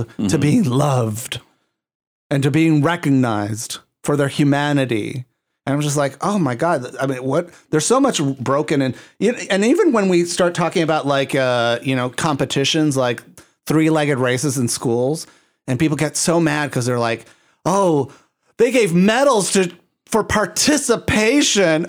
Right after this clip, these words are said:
Speaker 1: Oh God, this is why society is falling apart." And I'm like, "Uh, you know, the Olympics, the Olympic Olympics,
Speaker 2: Mm-hmm.
Speaker 1: they give medals for participation too.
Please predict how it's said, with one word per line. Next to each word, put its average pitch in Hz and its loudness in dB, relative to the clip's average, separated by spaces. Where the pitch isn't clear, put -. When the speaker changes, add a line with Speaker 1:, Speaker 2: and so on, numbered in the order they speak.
Speaker 1:
Oh 247 4
God, 226 2
this 240 0
is 254 0
why 233 2
society 226 0
is 202 -2
falling 208 2
apart." 208 0
And 165 0
I'm 160 0
like, 151 0
"Uh, 170 0
you 190 2
know, 226 4
the 196 2
Olympics, 170 0
the 147 2
Olympic 147 0
Olympics, 196 0
Speaker 2:
Mm-hmm. 101 0
Speaker 1:
they 135 0
give 403 2
medals 208 4
for 208 0
participation 180 0
too. 226 2